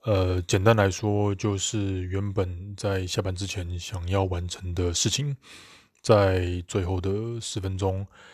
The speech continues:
寄给G M的时候被打枪，所以要再修改。所以变成说，今天晚上本来想要发出来的东西，要延后到明天才能做了。当下其实自己感觉是很不爽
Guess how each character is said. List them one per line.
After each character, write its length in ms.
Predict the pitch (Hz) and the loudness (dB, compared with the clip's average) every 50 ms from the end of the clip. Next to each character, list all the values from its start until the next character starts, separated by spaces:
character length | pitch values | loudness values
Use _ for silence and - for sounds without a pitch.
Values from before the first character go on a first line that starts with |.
| - - _ - | -20 -20 _ -2
寄 160 | - 120 92 | 0 0 2
给 240 | - 90 80 82 82 | 2 2 0 0 -2
G 220 | - - 104 98 | 0 2 4 4
M 100 | 95 95 | 4 2
的 100 | 90 87 | 0 -2
时 140 | - - - | -4 -4 -4
候 380 | 87 90 98 90 90 90 87 | 0 0 2 2 2 0 -2
被 260 | - - 107 92 92 87 | 0 2 2 2 2 0
打 220 | - - 107 110 | -2 -4 -4 -4
枪， 320 | - - 95 90 92 92 - - - - - - - _ _ - | -2 -2 -2 -2 -2 -6 -10 -12 -20 -20 -20 -20 -20 _ _ -10
所 200 | - - 101 95 | -2 2 4 4
以 220 | 92 87 90 90 | 4 2 2 2
要 120 | 98 90 | 2 2
再 460 | 87 - 98 90 87 87 90 104 113 104 | 2 2 2 2 2 0 -2 -4 -4 -4
修 260 | - - 104 90 90 | 0 2 2 2 2
改。 300 | - 120 123 131 127 - _ _ _ _ _ _ _ _ _ _ _ _ _ | 2 0 0 -2 -4 -8 _ _ _ _ _ _ _ _ _ _ _ _ _
所 240 | - - - 101 92 | -20 -10 -6 -4 -4
以 80 | 92 | -4
变 200 | 90 - 107 98 | -2 -2 -2 -2
成 180 | 87 92 87 82 | 0 -2 -4 -4
说， 540 | 82 - 101 92 90 90 90 92 92 90 90 90 | -6 -4 -2 0 0 2 2 2 2 0 -2 -4
今 120 | - - 98 | -6 -4 -2
天 120 | 92 95 | 0 0
晚 160 | 95 104 107 | 0 -2 -2
上 260 | 90 - 98 90 90 85 | -2 0 0 0 -2 -4
本 160 | 85 82 82 | -4 -6 -4
来 160 | 85 85 85 | -4 -4 -4
想 180 | - 127 127 117 | -4 -4 -2 -2
要 80 | 110 | -2
发 240 | 95 - - 107 92 | -2 0 0 0 0
出 200 | - - 104 104 | 0 0 -2 -2
来 180 | 110 117 123 120 | -2 -4 -4 -6
的 320 | - 131 135 135 135 135 - _ | -6 -8 -8 -6 -8 -10 -2 _
东 220 | - 95 92 90 | 0 0 0 -2
西， 320 | 85 - - 127 135 139 135 - _ _ - - - _ _ _ _ _ _ - | -2 -2 -2 -2 -4 -4 -6 -10 _ _ -20 -20 -20 _ _ _ _ _ _ 2
要 140 | 117 92 | 2 4
延 180 | 92 95 92 87 | 6 4 4 4
后 160 | 82 95 92 | 2 0 2
到 100 | 90 95 | 2 2
明 240 | 85 85 95 123 123 | 0 0 -4 -6 -2
天 300 | - - 104 87 90 85 | -2 -2 -2 -2 -6 -6
才 140 | - 107 117 | -6 -6 -6
能 180 | 120 113 104 | -4 -6 -6
做 220 | 98 - 135 139 143 | -4 -2 -2 -2 -2
了。 100 | 143 135 - _ _ _ _ _ - - _ _ _ _ _ _ _ _ - 113 - | -4 -8 -10 _ _ _ _ _ -20 -20 _ _ _ _ _ _ _ _ -6 2 4
当 220 | 120 113 117 110 | 4 4 4 4
下 300 | - - 120 107 101 95 | 4 4 6 6 6 4
其 120 | - - | 0 -2
实 200 | 95 87 98 98 | -6 -6 -6 -6
自 160 | 92 - 113 101 | -6 -4 -4 -2
己 100 | 98 95 | -2 -2
感 220 | - 95 87 87 | -4 -4 -6 -4
觉 240 | 87 87 87 85 82 | -6 -6 -6 -6 -6
是 160 | - - 101 | -2 -2 -2
很 120 | 87 85 85 | -2 -2 -4
不 100 | - 107 | -4 -4
爽 260 | 98 - - - 131 | -4 -4 -4 -6 -6